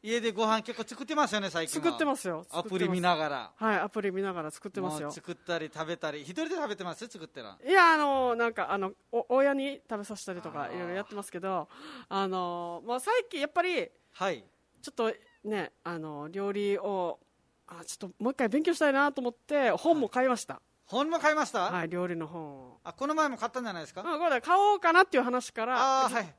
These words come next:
Speaker 2: ちゃんと買いました。
Speaker 1: もう買いました？
Speaker 2: 買いました。
Speaker 1: で？
Speaker 2: 買って、一応それを見ながら、あの、ちょこちょこ作っていますね。
Speaker 1: でも、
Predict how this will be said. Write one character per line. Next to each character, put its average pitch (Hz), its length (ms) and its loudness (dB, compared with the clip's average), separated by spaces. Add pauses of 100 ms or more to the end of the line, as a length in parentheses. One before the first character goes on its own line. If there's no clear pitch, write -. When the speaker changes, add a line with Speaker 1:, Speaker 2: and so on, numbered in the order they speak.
Speaker 2:
ち - 80 -10
ゃ 262 40 2
ん - 20 0
と 208 80 -6
買 240 140 -2
い - 20 0
ま 190 80 -4
し - 60 -12
た。 120 100 -12
Speaker 1:
も 226 200 -2
う - 40 -8 (240)
買 262 160 2
い - 20 4
ま 269 120 2
し - 60 -10
た？ 151 200 -6
Speaker 2:
買 247 140 8
い - 20 8
ま 220 100 4
し - 60 -6
た。 - 160 -2 (420)
Speaker 1:
で？ 247 320 -2 (420)
Speaker 2:
買 262 140 0
っ - 20 -14
て、 370 500 4
一 - 100 -2
応 226 40 0
そ 311 120 4
れ 302 80 10
を 285 80 12
見 285 120 8
な 311 140 6
が 294 140 0
ら、 311 320 -2 (160)
あ 170 100 -6
の、 156 140 -4
ち - 100 -12
ょ 214 40 -8
こ 196 120 -6
ち - 60 -6
ょ - 40 -6
こ - 240 -8
作 - 200 -10
っ - 40 -6
て - 360 -10 (600)
い 180 100 -4
ま - 20 -4
す 269 60 -4
ね。 277 160 -4
Speaker 1:
で 160 80 -10
も、 165 60 -10